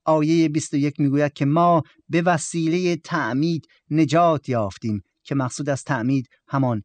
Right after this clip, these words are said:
همرنگ شدن با عیسی مسیح است. پتروس می‌گوید که با قرار گرفتن در عیسی مسیح،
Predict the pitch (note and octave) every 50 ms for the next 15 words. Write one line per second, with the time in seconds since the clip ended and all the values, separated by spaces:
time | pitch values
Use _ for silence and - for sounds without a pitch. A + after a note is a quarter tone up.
0 | _ _ _ _ - C#3 C3 B2+ A#2+ A#2+ C3 B2+ B2 A#2+ A2 G#2 - - - -
1 | B2 A#2+ C3 B2+ A#2+ G2+ - _ _ _ - B2 A2 B2+ B2+ A#2+ G#2+ G#2+ - _
2 | _ C#3 A#2+ G#2+ - - - C3+ A#2+ G#2+ G2 G2 G2 F#2+ F#2 G2+ G#2+ - - F3+
3 | D3+ G#2+ - - - - - _ _ _ _ _ _ _ _ _ - F3+ F3 -
4 | A#3 C4+ - - A#3 G#3+ F3+ G#3 G#3 G#3 G#3 - - G#3 G3 - - _ _ _
5 | C#3 F3 G#3 G#3 G3 - _ G3 G3 G3 G3+ G3 G3 E3+ F3+ F#3+ G3 E3+ - B3
6 | C#4 C#4 C4 A#3+ A3+ A3 G#3 F3+ D3+ - - A3 G#3+ G3 F#3 F3 E3+ D#3+ D3 -
7 | F#3+ E3+ D3+